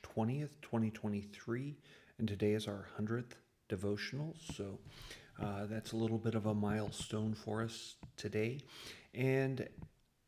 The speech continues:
just because of, um, conversations that I've had over the weekend with, uh, young men and, uh, some of the devotionals that I've been doing on my own.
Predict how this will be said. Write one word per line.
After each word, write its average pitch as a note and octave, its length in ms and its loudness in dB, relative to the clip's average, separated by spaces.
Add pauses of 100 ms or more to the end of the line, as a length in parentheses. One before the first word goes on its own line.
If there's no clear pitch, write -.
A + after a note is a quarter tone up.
(500)
just E3 300 2
because C#3 360 4
of, G#2+ 380 2 (140)
um, G#2 460 -2 (460)
conversations C3+ 920 2
that G2+ 140 -2
I've F#2+ 120 -4
had A2 200 -2
over A2+ 180 0
the G#2 120 -4
weekend A2+ 520 -2
with, B2 300 -2 (440)
uh, G#2 120 2
young G#2 440 4
men C3 560 0
and, G#2+ 540 -2 (440)
uh, F#2+ 140 -2
some C3+ 200 4
of B2+ 100 2
the A2 80 2
devotionals A2+ 760 2
that G#2 100 2
I've A#2 320 0
been C3 220 0
doing B2+ 400 2
on G#2+ 180 0
my G2+ 300 0
own. B2+ 400 0